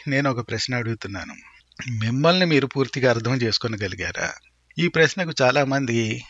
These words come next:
సమాధానం ఏం చెప్తారండి, "లేదండి, ఇప్పటి వరకు నేను ఇంకా నన్ను నేనే పూర్తిగా అర్థం చేసుకోలేకపోయానండి, నేను ఎందుకు ఎలా ప్రవర్తిస్తున్నానో,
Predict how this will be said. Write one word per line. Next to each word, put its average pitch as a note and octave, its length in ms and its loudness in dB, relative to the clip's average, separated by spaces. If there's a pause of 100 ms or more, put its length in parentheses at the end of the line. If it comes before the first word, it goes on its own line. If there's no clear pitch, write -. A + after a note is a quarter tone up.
(160)
సమాధానం B2+ 560 -2
ఏం A#2+ 180 -4
చెప్తారండి, G#2+ 540 -4
"లేదండి, A2 800 -2
ఇప్పటి A#2 300 -8
వరకు A#2 240 -6
నేను G#2+ 200 -6
ఇంకా G2+ 300 -6 (300)
నన్ను B2+ 280 0
నేనే C#3 300 4
పూర్తిగా B2+ 380 -2
అర్థం A#2 220 -2
చేసుకోలేకపోయానండి, A2 1200 -6 (480)
నేను D#3+ 200 4
ఎందుకు D#3 480 2
ఎలా B2+ 260 6
ప్రవర్తిస్తున్నానో, B2+ 1200 -2